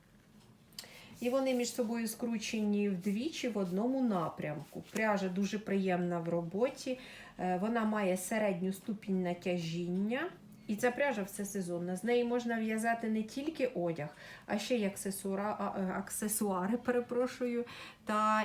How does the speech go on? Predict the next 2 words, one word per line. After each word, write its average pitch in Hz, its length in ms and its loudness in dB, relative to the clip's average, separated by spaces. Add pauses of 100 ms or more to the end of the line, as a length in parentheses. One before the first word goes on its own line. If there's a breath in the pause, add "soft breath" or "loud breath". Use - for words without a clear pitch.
(100)
іграшки. - 720 -2 (1900 loud breath)
От. 185 380 2